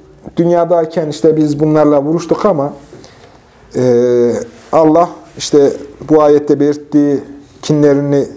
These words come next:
onların göğüslerinden söküp aldık. Böyle buyurdu kimselerden olmayı umarım diyor Ali radıyallahu anh. Kırk sekiz. Onlara orada hiçbir yorgunluk gelmeyecek ve onlar oradan çıkarılmayacaklardır.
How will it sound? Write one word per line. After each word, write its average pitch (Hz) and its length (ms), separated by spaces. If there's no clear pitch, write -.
onların 135 460
göğüslerinden 135 560
söküp 135 320
aldık. 127 240
Böyle 143 240
buyurdu 135 240
kimselerden 143 580
olmayı 139 420
umarım 131 420
diyor 160 200
Ali 123 200
radıyallahu 113 360
anh. 95 60
Kırk 202 180
sekiz. 208 480
Onlara 247 320
orada 233 340
hiçbir 233 360
yorgunluk 202 580
gelmeyecek 226 600
ve 202 80
onlar 196 420
oradan 202 460
çıkarılmayacaklardır. 135 1300